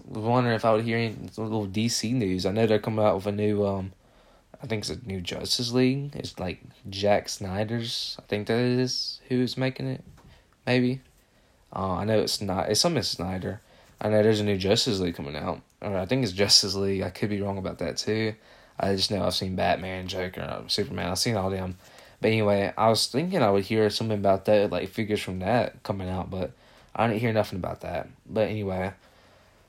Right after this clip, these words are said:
I didn't hear nothing about Marvel Legends. I don't try,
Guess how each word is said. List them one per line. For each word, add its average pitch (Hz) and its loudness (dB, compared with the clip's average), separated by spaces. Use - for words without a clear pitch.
I 120 4
didn't 117 4
hear 120 2
nothing 120 4
about 110 2
Marvel 110 2
Legends. 101 0
I 98 2
don't 104 0
try, 104 4